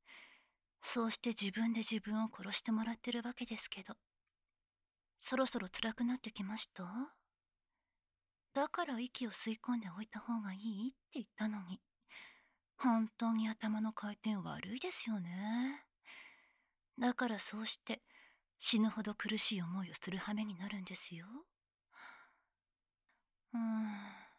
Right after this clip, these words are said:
正直さっきのでかなりカチーンときてしまったので、お兄さんにはそのまま本当に死んでもらってもいいかな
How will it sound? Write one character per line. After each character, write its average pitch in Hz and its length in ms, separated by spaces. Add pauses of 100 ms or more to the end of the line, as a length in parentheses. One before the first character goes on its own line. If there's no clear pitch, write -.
(800)
正 254 280
直 254 280
さ 247 200
っ - 60
き 247 120
の 196 100
で 170 160
か - 160
な 349 140
り 277 100
カ 190 220
チ - 200
ー 247 180
ン 269 40
と 226 140
き - 80
て 220 100
し - 160
ま 180 120
っ - 100
た 208 100
の 208 140
で、 180 80 (640)
お - 20
兄 233 300
さ 240 180
ん 208 60
に 175 140
は 202 360 (400)
そ - 180
の 214 120
ま 226 160
ま 233 80
本 220 260
当 220 160
に 220 140
死 - 200
ん 196 120
で 233 80
も 233 120
ら 254 100
っ - 40
て - 160
も 254 140
い 254 120
い 285 60
か 269 180
な 269 520